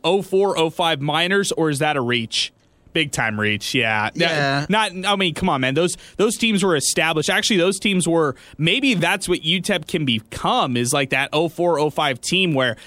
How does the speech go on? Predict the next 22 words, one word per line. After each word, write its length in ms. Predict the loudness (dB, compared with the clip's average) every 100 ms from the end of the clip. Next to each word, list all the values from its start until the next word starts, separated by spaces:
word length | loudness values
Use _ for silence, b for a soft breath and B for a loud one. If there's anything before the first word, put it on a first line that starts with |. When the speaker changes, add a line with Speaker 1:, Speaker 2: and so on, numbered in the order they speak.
| B
Speaker 1:
you, 180 | 0 0
you 200 | 0 -2
finish 340 | -2 -2 0
off 220 | 0 0 -2
the 100 | 0
year, 440 | 2 2 2 -2
great 500 | -4 -2 0 0 -2
season, 680 | -2 2 2 2 0 0 0
you 180 | 0 -2
have 260 | 0 0
a 60 | 2
lot 220 | 0 0
of 40 | 0
momentum 520 | 0 0 -2 -2 -2
in 80 | 0
the 100 | 2
Speaker 2:
Mm-hmm. 260 | 0 0
Speaker 1:
offseason, 460 | -2 -2 -2 -2 -2
everybody's 500 | -2 0 0 0 0
looking 220 | -2 0
at 120 | 0
you. 200 | 0 0